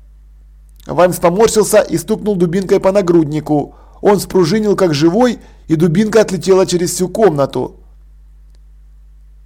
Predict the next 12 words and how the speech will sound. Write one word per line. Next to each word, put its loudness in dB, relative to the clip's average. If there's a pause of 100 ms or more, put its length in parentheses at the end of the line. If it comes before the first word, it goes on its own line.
(140)
«Век -2
живи, -2
век 2
учись», -2 (280)
подумал 2
Ваймс. 2 (460)
«Или, -2
точнее, 2 (140)
век 0
учись, 0
век 2
живи». 0